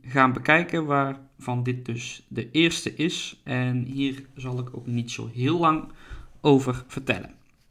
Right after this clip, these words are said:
Nou, de David van Gian Lorenzo Bernini is gemaakt toen, eh, Bernini vijfentwintig jaar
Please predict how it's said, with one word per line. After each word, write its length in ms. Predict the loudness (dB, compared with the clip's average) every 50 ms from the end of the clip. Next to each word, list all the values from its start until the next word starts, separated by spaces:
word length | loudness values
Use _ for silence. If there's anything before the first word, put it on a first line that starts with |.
| _ _ _ _ -20 -20 -20 -20 -20 -20 -20 _ _ _ 0
Nou, 160 | 6 6 6
de 60 | 8
David 380 | 8 8 8 8 8 6 4 0
van 480 | 2 4 4 4 4 4 2 0 -2 -6 -10 -20 _ _ _ _ _ _ _ _ _ -4
Gian 180 | 2 4 6
Lorenzo 360 | 6 8 6 6 4 4 2
Bernini 640 | 4 6 6 6 8 6 6 6 4 2 -2 -8 -16 -20 _ _ _ _ _ _
is 260 | -2 -2 -2 -2 -2 -6
gemaakt 580 | -4 -2 -2 -2 -2 -4 -6 -10 -14 -20 -12 -4
toen, 500 | -2 0 2 2 2 2 0 -4 -10 -6
eh, 140 | -4 -2 0 2
Bernini 520 | 2 4 4 4 4 2 2 0 -2 -4
vijfentwintig 760 | -2 2 2 4 4 2 0 -2 0 2 2 2 0 -4 -6 -2
jaar 380 | -2 -2 -2 -4 -8 -12 -14